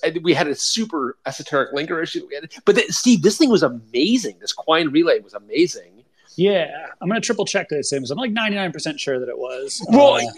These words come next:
Speaker 1: I, I, who, I, the, the person who did this was definitely
Speaker 2: Yeah, it was. Yeah.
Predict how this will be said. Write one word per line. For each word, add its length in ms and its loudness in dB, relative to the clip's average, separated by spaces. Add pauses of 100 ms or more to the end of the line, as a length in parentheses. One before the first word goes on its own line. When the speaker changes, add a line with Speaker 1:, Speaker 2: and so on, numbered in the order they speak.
(460)
Speaker 1:
I, 40 6
I, 20 4
who, 540 4 (200)
I, 40 8
the, 140 -2
the 100 2
person 400 4
who 60 2
did 120 2
this 260 0
was 160 0
definitely 420 2
Speaker 2:
Yeah, 240 2 (120)
it 140 -6
was. 400 -12
Yeah. 140 -14